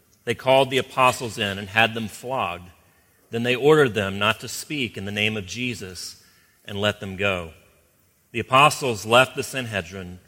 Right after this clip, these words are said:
rejoicing because they had been counted worthy of suffering disgrace for the name. Day after day in the temple courts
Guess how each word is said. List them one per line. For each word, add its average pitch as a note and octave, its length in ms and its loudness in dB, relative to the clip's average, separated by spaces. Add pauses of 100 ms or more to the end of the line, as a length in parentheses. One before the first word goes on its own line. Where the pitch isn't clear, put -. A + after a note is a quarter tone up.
(120)
rejoicing A2 840 0 (500)
because G#2 280 -8
they A#2+ 240 6
had A#2+ 180 -6
been G#2 120 -4
counted A#2+ 440 -8
worthy G#2 720 -10 (380)
of G2 120 -14
suffering B2+ 520 -10
disgrace A2 960 -12 (300)
for A2+ 100 -12
the F#2+ 120 -8
name. E2+ 440 -10 (840)
Day A2+ 200 4
after B2+ 260 -2
day G#2 420 0
in F#2+ 80 -10
the G2 80 -10
temple B2+ 340 -10
courts - 640 -6